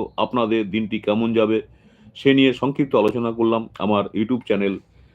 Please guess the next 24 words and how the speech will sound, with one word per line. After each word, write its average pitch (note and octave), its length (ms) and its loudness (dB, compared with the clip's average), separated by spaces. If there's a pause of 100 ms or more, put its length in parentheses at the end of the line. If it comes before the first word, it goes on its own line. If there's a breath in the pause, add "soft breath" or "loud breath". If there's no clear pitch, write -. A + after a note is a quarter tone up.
(140 soft breath)
Astrologer B2 600 2 (160)
and G2 180 -2
তন্ত্র G#2 280 -2
স্পেশালিস্ট G2+ 480 -4
উত্তম A#2 240 -4
আচার্য। A2+ 360 0
অনেকেই G#2 360 0
আপনারা F#2+ 300 -2
আমার F#2 180 -2
এই F2+ 100 -2 (540 soft breath)
চ্যানেলটাকে C3 400 2
সাবস্ক্রাইব B2 380 0
করেছেন, B2+ 280 0
অসংখ্য A2 280 -2
ধন্যবাদ। G#2+ 400 0
যারা F#2+ 180 2
এখনো G2 220 -4
সাবস্ক্রাইব G2+ 440 -4
করেনি, G#2 200 -2
অনুরোধ G2+ 240 -2
করবো G2 240 -6
চ্যানেলটাকে F2+ 340 -6
সাবস্ক্রাইব G2+ 400 -4
করতে। G#2 280 -4